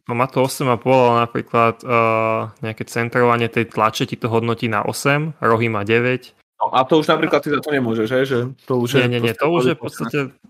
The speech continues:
Speaker 1: Tak to bolo vytlačené, tak bola zabalzamovaná.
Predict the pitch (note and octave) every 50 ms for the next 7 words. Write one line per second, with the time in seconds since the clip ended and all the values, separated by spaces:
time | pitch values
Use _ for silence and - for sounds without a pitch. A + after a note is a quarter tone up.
0 | _ _ _ _ _ _ _ _ _ _ - C3+ C#3 - - E3+ D3+ D3 C#3+ B2
1 | A2+ A#2+ B2 - D3 C#3 - - C#3 B2+ - B2+ B2 A#2 A#2+ A#2+ A#2 A2+ G#2+ A#2
2 | A#2 A2+ A#2+ A#2+ B2 A#2 A#2 A#2+ A#2+ A#2+ A#2+ A#2 A#2 A#2+ A#2+ A#2+ A#2 A#2 A#2